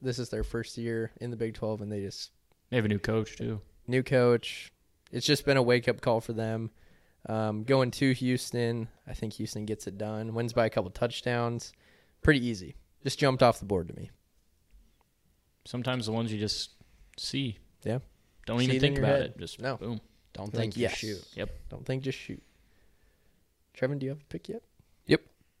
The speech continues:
Speaker 1: All right, Trev, what do you got?
Speaker 4: All right, I'm going Kansas minus three at home against Texas Tech. Uh, just a huge game for Kansas. Doesn't mean much for Texas Tech. They're four and five.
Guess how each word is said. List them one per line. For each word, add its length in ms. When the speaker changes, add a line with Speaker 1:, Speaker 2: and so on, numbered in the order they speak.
Speaker 1:
All 60
right, 240
Trev, 440
what 80
do 60
you 100
got? 240
Speaker 4:
All 60
right, 180
I'm 120
going 280
Kansas 840
minus 420
three 360
at 240
home 280
against 300
Texas 400
Tech. 360
Uh, 300
just 200
a 60
huge 340
game 200
for 100
Kansas. 720
Doesn't 280
mean 180
much 180
for 100
Texas 380
Tech. 200
They're 100
four 260
and 100
five. 360